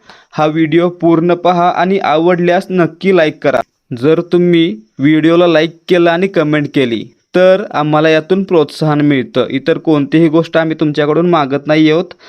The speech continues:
आता सुरुवात करूयात आजच्या व्हिडिओला. पहिला प्रश्न आहे, भाषेला ज्यामुळे सौंदर्य प्राप्त होते,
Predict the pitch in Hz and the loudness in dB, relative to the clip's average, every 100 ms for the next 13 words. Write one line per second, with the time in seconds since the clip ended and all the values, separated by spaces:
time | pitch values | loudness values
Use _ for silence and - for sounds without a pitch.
0 | - _ - 147 151 165 156 156 156 - | -20 _ -6 -4 0 2 2 0 -2 -2
1 | 165 165 170 - 143 - 160 160 156 170 | 0 0 0 -2 -4 -2 0 2 2 2
2 | 165 151 196 220 _ - _ 170 165 165 | 0 -2 -4 -12 _ -20 _ -2 2 2
3 | 175 190 175 165 - 160 156 131 131 - | 0 0 0 -2 0 0 0 -2 -6 -4
4 | 156 156 151 190 190 180 160 175 147 127 | -2 -2 -2 0 2 2 0 -2 -4 -2
5 | 156 180 175 156 - - - 160 147 160 | 0 2 2 2 -2 -4 -2 0 2 0
6 | 170 175 151 147 - 160 170 175 156 160 | 0 0 -2 -2 0 2 0 0 0 0